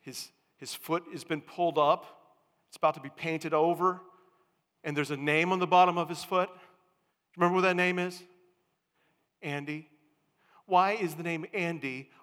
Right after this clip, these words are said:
on Woody? He belongs. He belongs to Andy.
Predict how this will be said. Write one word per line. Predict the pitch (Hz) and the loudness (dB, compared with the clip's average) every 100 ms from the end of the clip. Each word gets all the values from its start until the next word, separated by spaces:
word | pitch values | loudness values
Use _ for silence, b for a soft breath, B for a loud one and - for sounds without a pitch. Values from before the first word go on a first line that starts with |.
| _ | _
on | 147 147 143 | -2 -2 -4
Woody? | 151 131 98 - _ _ _ _ _ _ _ _ _ _ _ _ _ _ _ _ _ _ _ _ _ _ _ _ _ _ _ _ _ _ | -6 -6 -8 -18 _ _ _ _ _ _ _ _ _ _ _ _ _ _ _ _ _ _ _ _ _ _ _ _ _ _ _ _ _ _
He | 160 | -8
belongs. | 170 156 143 147 147 147 113 110 104 - - _ _ _ _ _ _ | -6 -6 -4 -4 -4 -4 -8 -16 -18 -18 -20 _ _ _ _ _ _
He | - 156 | -14 -8
belongs | 156 139 147 175 180 123 113 - - _ _ | -8 -4 0 0 -2 -6 -14 -16 -18 _ _
to | - 131 | -16 -16
Andy. | 120 104 90 | -18 -20 -20